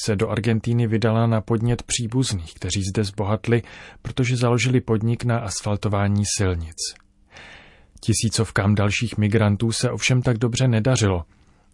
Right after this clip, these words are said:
Hospodářská krize v roce devatenáct set dvacet devět a krach na newyorské burze pak všechno změnil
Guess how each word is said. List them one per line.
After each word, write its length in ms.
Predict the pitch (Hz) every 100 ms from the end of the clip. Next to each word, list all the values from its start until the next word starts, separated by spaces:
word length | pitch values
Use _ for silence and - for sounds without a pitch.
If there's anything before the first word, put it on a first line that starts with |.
| -
Hospodářská 760 | 104 101 - 110 104 - 123 107
krize 340 | - 123 123
v 60 | 101
roce 260 | 101 -
devatenáct 540 | 110 101 101 101 98 -
set 100 | 107
dvacet 420 | 104 98 - 107
devět 400 | 101 98 107 - - - -
a 80 | 113
krach 320 | - 110 101
na 100 | 117
newyorské 560 | 107 104 101 - - 98
burze 480 | 95 98 95 110 110 - - _
pak 140 | 120
všechno 340 | - 135 127 139
změnil 560 | 120 110 117 110 87